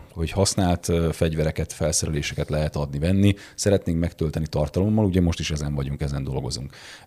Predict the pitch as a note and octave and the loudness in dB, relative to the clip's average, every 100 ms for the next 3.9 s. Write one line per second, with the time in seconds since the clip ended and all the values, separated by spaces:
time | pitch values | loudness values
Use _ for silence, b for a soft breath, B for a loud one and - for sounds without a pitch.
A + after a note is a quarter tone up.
0 | - D2+ D#2 C2+ C2+ C2+ - - A1 B1+ | -4 0 0 2 0 0 0 0 -2 -2
1 | - C#2 - A2+ A#2 B2+ - B B B | -4 -4 -4 -2 0 0 0 B B B
2 | - F#2+ F#2 F#2+ F#2+ F#2 - - _ _ | -2 4 6 8 8 6 2 -8 _ _
3 | F#2+ G2 G2 F#2 - - G#2+ G2 F#2+ | 0 2 4 4 2 2 6 8 8